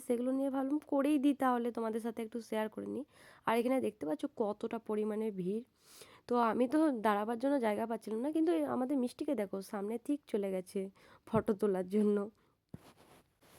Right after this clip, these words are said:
তারপরে দেখো এখানে প্যান্ডেলটা just অসাম করেছে, আমার তো খুবই ভালো লেগেছে। এরকম টাইপের প্যান্ডেল তো আমার বেশ ভালোই লাগে। তো এখানে দেখো এটা পাশেই করেছে,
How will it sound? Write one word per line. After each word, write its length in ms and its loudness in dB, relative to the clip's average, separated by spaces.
তারপরে 380 8
দেখো 380 0
এখানে 320 2
প্যান্ডেলটা 580 0
just 340 -4
অসাম 400 -2
করেছে, 320 -6
আমার 300 -8
তো 80 -4
খুবই 320 2
ভালো 240 0
লেগেছে। 360 -4
এরকম 440 -4
টাইপের 300 -2
প্যান্ডেল 520 -6
তো 100 -2
আমার 240 -2
বেশ 360 -2
ভালোই 280 -4
লাগে। 340 -2
তো 260 6
এখানে 480 4
দেখো 360 0
এটা 220 0
পাশেই 320 0
করেছে, 420 -2